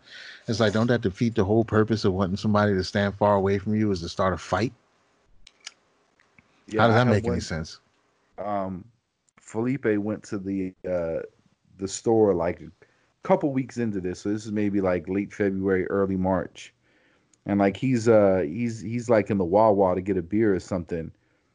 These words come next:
Speaker 2: And the dude, he's standing behind the dude. Dude don't got no mask on. He just turns around. He's like, "Motherfucker, back up. Back up from me. I got
Speaker 1: Right.
Speaker 2: cancer. Back the fuck up from me." He's like, "Okay, so you got cancer and no mask and you coming out for beer?
Speaker 1: Right,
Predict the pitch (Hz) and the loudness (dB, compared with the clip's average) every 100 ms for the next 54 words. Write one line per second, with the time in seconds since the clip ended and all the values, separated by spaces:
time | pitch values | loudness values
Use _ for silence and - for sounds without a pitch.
0 | _ 92 98 98 98 98 113 110 107 - | _ -8 -4 -2 -2 0 0 0 -2 2
1 | 127 123 110 113 110 95 110 110 101 110 | 4 4 2 2 2 0 2 2 2 2
2 | 107 101 107 95 98 95 101 98 - 101 | 2 2 2 2 2 2 2 0 -2 -4
3 | 95 104 104 95 - 110 107 95 101 101 | -2 -4 -8 -10 -6 -6 -6 -4 -2 -2
4 | 98 95 _ _ _ - 139 147 139 120 | -2 -6 _ _ _ -8 -2 2 2 2
5 | 175 190 - 202 196 - 160 185 180 202 | 2 2 2 2 4 2 4 4 4 2
6 | 202 - _ _ _ 160 185 196 190 170 | 2 2 _ _ _ 4 4 2 -2 -2
7 | - 196 185 147 - 165 185 - - 185 | 2 2 2 0 0 2 2 2 2 2
8 | 185 - 113 113 156 180 165 - 190 190 | 0 -2 -4 0 0 0 -4 0 0 2
9 | 190 190 127 110 85 - _ _ _ _ | -2 -2 -6 -6 -8 -12 _ _ _ _
10 | 143 143 143 117 139 156 123 - 147 196 | -10 -2 -2 -2 -2 0 0 -2 -6 0
11 | 160 113 - 143 156 175 143 110 131 135 | 0 0 -2 -2 0 -2 0 2 2 2
12 | 123 131 147 - 117 113 131 131 123 120 | 2 2 0 -6 -8 -4 -2 2 0 0
13 | 87 95 147 214 247 240 135 | -6 -2 0 2 4 4 4